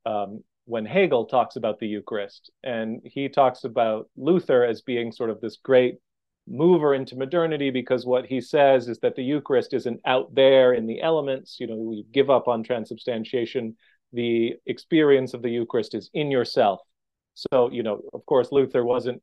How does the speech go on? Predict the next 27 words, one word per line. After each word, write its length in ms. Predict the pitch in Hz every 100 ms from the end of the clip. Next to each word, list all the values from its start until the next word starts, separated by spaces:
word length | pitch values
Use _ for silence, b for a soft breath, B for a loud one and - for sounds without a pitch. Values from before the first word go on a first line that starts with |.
| _
all 240 | 143 127 120
the 60 |
way 220 | 117 117 127
there, 320 | 226 196 156
but 140 | 135 127
he 120 | 135
was 160 | 127
making 320 | 135 180 156 135
the 80 |
right 280 | 123 123 127
moves 420 | 127 127 123 107
from 320 | - 117 110 110 _ _ 120
a 60 |
kind 280 | - 123 110
of 160 | 104 107
God 380 | 131 127 123 -
outside 720 | 143 131 131 - 120 117 113 107
to 160 | 120 110
a 40 |
God 400 | 101 110 107 104 104 _
inside. 680 | 151 127 120 123 104 98 92 - _ -
Uh, 200 | 110 110
and 160 | 110 107
so, 380 | 117 104 101 - -
you 140 | 117
know, 200 | 104 101 _ _ _ _ -
for, 420 | 127 120 120